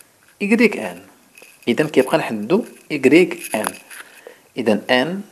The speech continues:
تنتمي إلى المستقيم ا بي. إذا يعني أن ان تحقق م-، المعادلة المستقيم ا بي. إذا إكغيك ان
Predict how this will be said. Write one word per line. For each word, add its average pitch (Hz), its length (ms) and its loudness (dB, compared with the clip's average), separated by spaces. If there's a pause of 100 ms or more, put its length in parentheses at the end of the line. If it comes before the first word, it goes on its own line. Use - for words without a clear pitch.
(220)
تنتمي 127 560 -2
إلى 120 460 -2
المستقيم 113 760 -2
ا 110 140 4
بي. 92 140 -4 (1800)
إذا 107 440 0 (1120)
يعني 110 240 2
أن 110 160 -2
ان 143 240 -2
تحقق - 580 -4
م-، 120 200 0
المعادلة 120 720 2
المستقيم - 440 -2
ا 95 180 0
بي. 87 120 -10 (680)
إذا 95 240 -4 (200)
إكغيك 117 540 0 (380)
ان 117 320 -2